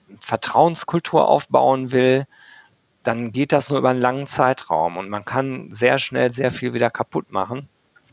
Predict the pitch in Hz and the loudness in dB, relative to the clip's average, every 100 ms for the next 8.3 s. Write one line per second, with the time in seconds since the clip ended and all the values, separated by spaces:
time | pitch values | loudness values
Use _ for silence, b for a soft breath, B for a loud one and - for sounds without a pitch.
0 | - - 113 - - 139 135 127 - 120 | -16 -10 -8 -4 2 2 2 -2 0 0
1 | - 107 120 98 104 107 104 - 104 110 | 0 -2 -2 -6 -6 -6 -6 -2 2 2
2 | 135 - 131 - 127 - 117 117 - 113 | 2 -4 -6 -2 -2 -2 0 0 -2 -6
3 | - 107 - 117 95 90 90 - - - | -6 -4 2 4 4 0 -8 -12 -18 -20
4 | B B - 104 104 104 117 - 110 104 | B B -4 -4 -2 -2 -4 -4 -4 -4
5 | 113 - 113 113 - 104 104 104 - 113 | -4 -4 -4 -6 -4 -2 0 -2 -4 -6
6 | 110 - 104 104 - 85 76 71 78 - | -4 -2 0 0 -2 -6 -6 -6 -8 -14
7 | _ B B B B B B _ _ - | _ B B B B B B _ _ 2
8 | 622 622 622 | 4 4 -2